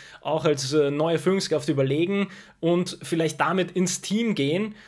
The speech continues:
und auf die unterschiedlichen Stufen gehen und dann mit dem Team gemeinsam überlegen, wir wissen, welche Stufe welche Aufgaben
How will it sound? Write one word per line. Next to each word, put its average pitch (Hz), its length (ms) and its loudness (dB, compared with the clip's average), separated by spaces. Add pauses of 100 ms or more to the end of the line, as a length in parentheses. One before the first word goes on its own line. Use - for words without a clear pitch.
(120)
und 156 180 0
auf 151 100 2
die 180 100 0
unterschiedlichen 180 580 0
Stufen 240 460 -2
gehen 165 300 0
und 165 260 -2
dann 170 200 -2 (220)
mit 180 480 -2
dem 175 180 2
Team 214 300 -2
gemeinsam 180 680 0
überlegen, 175 760 0 (640)
wir 135 220 0
wissen, 208 380 2
welche 185 280 4
Stufe 185 640 0 (140)
welche 160 420 -2
Aufgaben 156 640 0